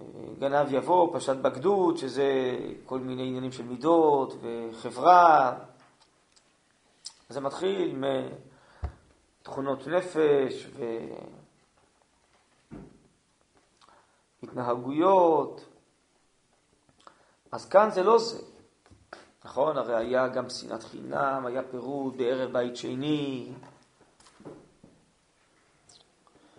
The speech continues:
אז הרב אומר, "זה לא הנושא עכשיו", כן? אה, בלב או ברגש, לא בתאווה והפקרות,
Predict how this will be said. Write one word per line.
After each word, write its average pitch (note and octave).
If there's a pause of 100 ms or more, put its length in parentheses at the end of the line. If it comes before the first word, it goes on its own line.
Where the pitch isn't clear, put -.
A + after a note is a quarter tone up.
(320)
אז D3
הרב C#3+
אומר, F3+
"זה F3
לא G3+
הנושא C3+
עכשיו", - (300)
כן? D3+ (680)
אה, - (560)
בלב D3
או C#3
ברגש, B2+ (140)
לא D3
בתאווה E3+
והפקרות, E3+